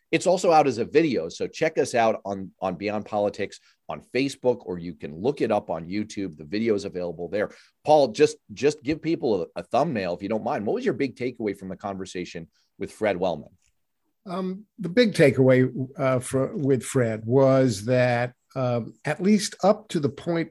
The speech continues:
Speaker 2: of the interview, and, and, and my thinking has actually changed a little bit. He thought that there was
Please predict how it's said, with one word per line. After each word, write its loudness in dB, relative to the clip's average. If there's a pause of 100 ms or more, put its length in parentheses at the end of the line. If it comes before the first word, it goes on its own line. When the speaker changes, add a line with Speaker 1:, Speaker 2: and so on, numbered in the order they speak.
Speaker 2:
of 2
the 4
interview, 4
and, -2
and, 0
and 2
my 4
thinking 2
has 4
actually 0
changed -4
a -6
little -6
bit. -2
He -2
thought 4
that -2
there 4
was 2